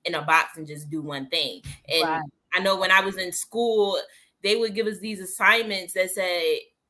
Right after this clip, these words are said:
Speaker 1: "What do you wanna do when you grow up?" And I would be putting slashes. They like,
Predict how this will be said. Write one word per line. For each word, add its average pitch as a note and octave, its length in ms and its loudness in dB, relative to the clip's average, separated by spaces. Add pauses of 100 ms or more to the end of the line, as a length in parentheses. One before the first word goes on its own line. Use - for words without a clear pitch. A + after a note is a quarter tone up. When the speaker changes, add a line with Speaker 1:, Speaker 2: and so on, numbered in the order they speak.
Speaker 1:
"What F#3 400 -2
do F#3 60 -8
you G3 120 -8
wanna F3 260 -2
do G#3+ 180 -6
when G#3 160 -4
you F3+ 120 -12
grow E3+ 280 0
up?" E3+ 220 0
And F3 120 -2
I F3+ 120 0
would F3+ 220 -6
be F3 340 -10 (500)
putting G3 300 2
slashes. G3+ 720 4
They G3+ 120 2
like, F#3+ 180 2